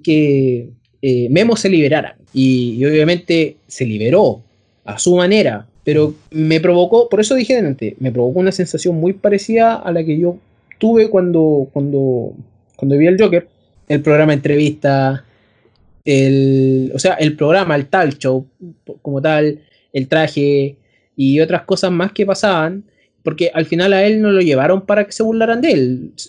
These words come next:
lo llevaron para supuestamente pedir disculpas y todo el tema. Cuando cambia completamente el panorama de él, es como dije, cuando ve el reportaje, cuando se queda viendo cuál, cuál es la, la real nota que, que,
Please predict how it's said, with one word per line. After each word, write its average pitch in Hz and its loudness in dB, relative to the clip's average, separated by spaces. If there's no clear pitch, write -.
lo 139 0
llevaron 160 2
para 143 -2
supuestamente 127 -6
pedir 127 -2
disculpas 143 0
y 160 -2
todo 165 2
el 160 -2
tema. 139 -2
Cuando 254 2
cambia 226 0
completamente 240 -2
el 180 0
panorama 156 0
de 247 2
él, 269 -2
es 185 -4
como 180 0
dije, 135 0
cuando 139 0
ve 160 4
el 165 2
reportaje, 156 -2
cuando 143 -4
se 143 -6
queda 170 0
viendo 202 2
cuál, 208 0
cuál 202 2
es 214 2
la, 185 2
la 156 0
real 165 0
nota 214 -2
que, - -16
que, - -20